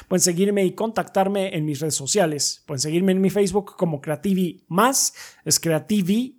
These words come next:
y el más con símbolo. En Instagram como arroba creativimas, con todas las letras. En Twitter como arroba creativimas, igualmente con todas las letras.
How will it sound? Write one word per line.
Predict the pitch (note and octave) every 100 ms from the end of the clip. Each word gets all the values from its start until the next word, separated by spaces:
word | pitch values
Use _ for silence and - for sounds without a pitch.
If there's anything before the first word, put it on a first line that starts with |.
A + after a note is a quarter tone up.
| _
y | F#3 E3+
el | D#3
más | E3 F3+
con | - D#3+
símbolo. | F3+ G#3 A3 B3+ E4 - - - -
En | A3 B3 A#3+
Instagram | A3+ A3+ A#3 A3 A#3+ B3 B3+ _
como | G3+ B3+ B3 B3+ A3+
arroba | F#3 G#3 G3+ G#3+ G3+ - - -
creativimas, | - F3+ E3+ - F#3+ F3 D#3+ A3+ C4 - - _
con | D3+ C#3
todas | E3+
las | F3+ D3+
letras. | G3 G3+ G#3+ -
En | E3+ C#3+
Twitter | G3 F#3+ E3+
como | E3 D#3 D#3+
arroba | D#3 D3+ A3 A#3+ G#3+ -
creativimas, | D#3+ C#3 D3+ D3 F#3+ A#3 -
igualmente | D#3 D#3+ E3 F#3 G3 G3
con | F3
todas | C#3 D#3+
las | D#3+
letras. | F3+ G#3 A#3 A#3